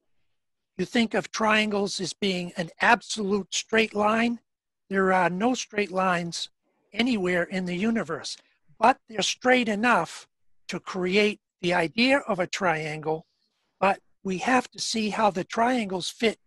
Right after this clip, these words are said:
within these spherical mosaics. And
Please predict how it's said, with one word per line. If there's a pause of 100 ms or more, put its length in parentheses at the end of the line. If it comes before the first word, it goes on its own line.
(380)
within
these
spherical
mosaics. (1500)
And